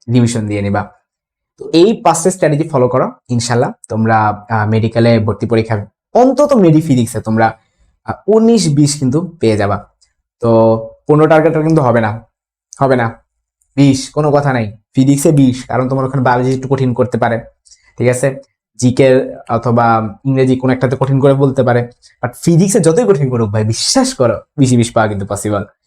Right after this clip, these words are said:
So তোমাদের সবার জন্য শুভকামনা রইল, ভালো মতো পড়তে থাকো।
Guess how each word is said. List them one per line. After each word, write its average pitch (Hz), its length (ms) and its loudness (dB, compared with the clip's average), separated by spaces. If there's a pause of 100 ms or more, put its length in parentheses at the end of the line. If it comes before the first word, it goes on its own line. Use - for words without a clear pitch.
(240)
So 123 60 -2
তোমাদের 127 220 2
সবার 147 220 2
জন্য 160 140 -2
শুভকামনা 180 440 2
রইল, 185 220 2 (420)
ভালো 127 240 2
মতো 147 120 0
পড়তে 160 300 0
থাকো। 180 320 -2